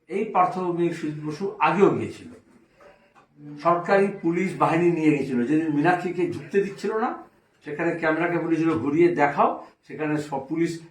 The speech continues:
লঞ্চে করে নিয়ে যাচ্ছে এই নেতাদেরকে, কিন্তু লোক আসেনি, সভা হয়নি। এখন দাঁড়িয়ে আবার নতুন করে তারা লোক দেখাচ্ছে, ভয় দেখাচ্ছে। কিন্তু প্রত্যেকটা জায়গায় প্রশাসন যদি সাহায্য না করে, তাহলে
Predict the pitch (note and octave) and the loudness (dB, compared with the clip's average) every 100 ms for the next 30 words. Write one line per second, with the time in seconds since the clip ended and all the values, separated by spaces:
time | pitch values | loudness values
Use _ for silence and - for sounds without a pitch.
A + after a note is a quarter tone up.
0 | _ C3+ E3+ E3+ G3+ A3+ - - - A#2+ | _ -6 -6 -4 0 0 -2 -16 -20 -8
1 | C#3 G3+ A#3 C#3+ D3+ D3+ D3+ - G3+ F3 | -2 2 2 4 2 2 0 0 0 0
2 | C#3 B2+ A#2+ A2 G#2 G#2 G2 _ _ - | 0 0 0 -2 -6 -10 -20 _ _ -18
3 | B3+ A#3 A#3+ A#3 A#3 A3+ G#3 G3+ F#3+ G#3 | -4 2 2 0 -4 -4 -4 -4 -2 -2
4 | G#3+ A3 - - _ _ _ _ - _ | -4 -8 -14 -20 _ _ _ _ -20 _
5 | _ _ _ D3 F#3+ A3 A3+ A3 - G#3+ | _ _ _ -8 -2 0 2 4 6 4
6 | G#3+ G#3 A3 G#3 G#3+ G#3 G3+ G3 F#3+ F#3+ | 2 0 -4 0 0 2 0 0 0 0
7 | G3 G3 G3 F#3 D#3+ F3+ F3+ F3+ - G3 | -2 -2 0 0 0 -2 -4 -6 -8 -14
8 | - _ _ _ _ _ _ _ _ D#3 | -16 _ _ _ _ _ _ _ _ -14
9 | D#3 - A3+ - D4+ A3 A#3 - D3+ D3+ | -14 -8 -8 -6 -6 -4 -4 -2 2 2
10 | D#3+ F#3+ A#3+ - - D3 - A3 A3 B3 | 2 2 2 -4 -14 -6 0 2 2 2
11 | B3 D#3 D#3+ E3+ D#3 C3+ D3 D3+ D#3 A#2+ | 2 0 -2 -2 -2 -2 -2 -2 0 0
12 | A#2 D#3 E3+ G#3+ A#3+ - - - _ _ | 4 4 4 4 4 0 -4 -14 _ _
13 | _ _ - D4+ E4 G4+ A4 A4 | _ _ -8 -4 0 0 0 -2